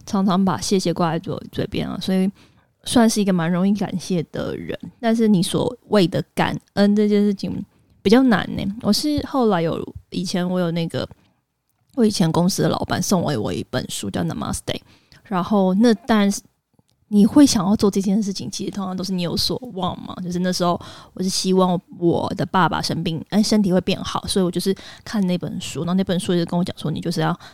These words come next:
感谢，然后他可能会，他有很多方法，每，可能有跟健康有关的啊，可能有跟，呃，生活有关，可能跟你工作有关，他就有很多不同的东西。可是其实大同小异，都是叫你要列出，比如说他跟你今天是对人是，呃，你要感谢十个人，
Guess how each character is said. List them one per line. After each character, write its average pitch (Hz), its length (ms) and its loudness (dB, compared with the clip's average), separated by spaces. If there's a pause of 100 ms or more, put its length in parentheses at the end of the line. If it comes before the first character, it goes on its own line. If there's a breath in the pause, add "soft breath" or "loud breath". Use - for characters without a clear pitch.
感 - 280 -4
谢， - 420 -2
然 165 120 -2
后 180 100 2
他 214 60 2
可 240 100 0
能 190 100 2
会， 220 120 4
他 285 160 0
有 254 60 6
很 196 80 4
多 185 80 2
方 196 240 2
法， 202 140 -2
每， 165 140 -2 (280)
可 190 120 0
能 185 80 2
有 165 80 0
跟 196 180 2
健 220 100 2
康 214 160 2
有 151 80 4
关 175 300 2
的 165 80 2
啊， 160 80 2
可 - 140 -6
能 139 100 -6
有 139 120 -6
跟， 180 220 0 (420 loud breath)
呃， 160 200 -2
生 202 220 6
活 196 100 6
有 151 100 2
关， 156 200 -4
可 196 80 -2
能 165 100 0
跟 190 160 2
你 180 80 0
工 190 200 2
作 190 120 0
有 - 80 -2
关， 180 160 -4
他 180 60 -4
就 185 60 -4
有 175 40 -6
很 170 160 -6
多 175 100 2
不 196 120 -2
同 160 160 0
的 147 40 -4
东 110 160 -4
西。 - 120 -2
可 180 80 2
是 208 100 6
其 170 160 2
实 165 80 -2 (640)
大 254 180 4
同 185 240 0
小 - 200 2
异， 196 80 4
都 196 120 4
是 190 120 4
叫 180 160 2
你 156 80 -4
要 165 80 0
列 165 160 4
出， 156 160 -4
比 - 120 -4
如 - 60 -10
说 170 180 0 (360 loud breath)
他 185 80 -2
跟 185 100 2
你 180 60 2
今 180 60 0
天 185 40 4
是 190 80 2
对 175 300 4
人 165 240 -2
是， - 200 -4 (260)
呃， 180 160 -2
你 170 100 -2
要 185 100 0
感 165 160 -2
谢 202 140 0
十 - 180 0
个 160 180 -4
人， - 160 -6